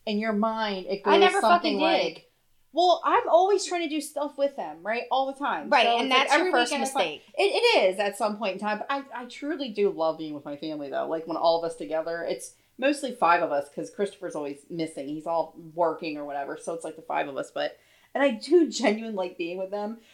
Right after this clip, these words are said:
Speaker 1: but every time you make a plan to go do something, in your mind, the parent mind says, "My kids are gonna be so happy.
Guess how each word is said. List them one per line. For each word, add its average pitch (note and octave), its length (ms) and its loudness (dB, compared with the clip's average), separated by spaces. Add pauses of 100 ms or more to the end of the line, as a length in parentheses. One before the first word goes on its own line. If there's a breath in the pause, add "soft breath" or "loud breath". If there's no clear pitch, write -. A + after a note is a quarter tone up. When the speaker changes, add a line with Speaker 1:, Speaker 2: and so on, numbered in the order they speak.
Speaker 1:
but - 140 -14
every E4+ 280 2
time D4 360 -4
you A3+ 100 -6
make G3+ 560 -10 (220)
a G3 140 -4
plan D#3+ 680 -8
to G3+ 100 -10
go F3+ 160 -2
do E3 220 -6
something, C#3 600 -10
in F#3 120 -4
your G#3 140 -4
mind, F#3+ 720 -6
the - 220 -4
parent A#3 320 -6
mind E3+ 400 -6
says, D#3+ 320 -6 (400 soft breath)
"My F#3+ 160 -2
kids G#3 260 -6
are G3 60 -4
gonna F#3+ 160 -8
be E3+ 140 -10
so F#3 260 -6
happy. E3 580 -6